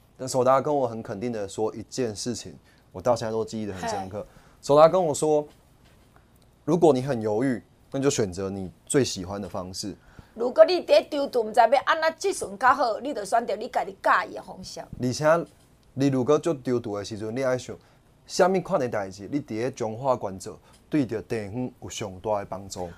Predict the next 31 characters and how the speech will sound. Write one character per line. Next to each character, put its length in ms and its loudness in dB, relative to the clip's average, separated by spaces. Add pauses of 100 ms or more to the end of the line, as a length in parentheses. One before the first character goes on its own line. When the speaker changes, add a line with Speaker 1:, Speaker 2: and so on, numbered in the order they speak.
(100)
Speaker 2:
所 160 4
以， 60 4
就 100 2
是 220 -6
以 180 -4
地 220 2
方 240 -4
为 120 -6
主 280 -4
嘛。 240 -6 (160)
Speaker 1:
以 120 -2
地 180 2
方 200 -2
为 140 2
主， 200 2
以 300 -2
地， 180 0 (180)
为， 260 0 (160)
诶， 180 -2
以 180 0
这 160 6
地 280 0
方 100 -6
的 160 0
公 320 0
共 220 -4
的 80 -6
利 120 -6
益 160 -6 (140)
为 160 -4
主。 240 -4